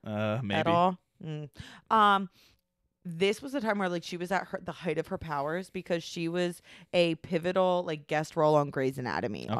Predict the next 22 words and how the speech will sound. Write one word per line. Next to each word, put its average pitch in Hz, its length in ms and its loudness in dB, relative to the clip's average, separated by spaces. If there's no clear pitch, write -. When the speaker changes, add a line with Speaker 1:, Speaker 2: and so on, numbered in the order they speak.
Speaker 1:
Okay. 156 40 2
Speaker 2:
a - 20 2
very 160 500 2
important, 156 760 -6
like, 139 340 -4
like, 139 200 -2
storyline. 131 760 -6
Speaker 1:
And 131 120 2
the 123 60 6
wife 123 240 6
of 127 100 0
another 131 220 2
famous 98 300 -2
doctor, 95 280 -2
Carlisle 95 400 2
Cullen. 107 300 -4
Speaker 2:
There 151 160 -6
you 143 80 -8
go. 143 260 -2
See? 156 300 2
So 175 480 8
when 180 300 -4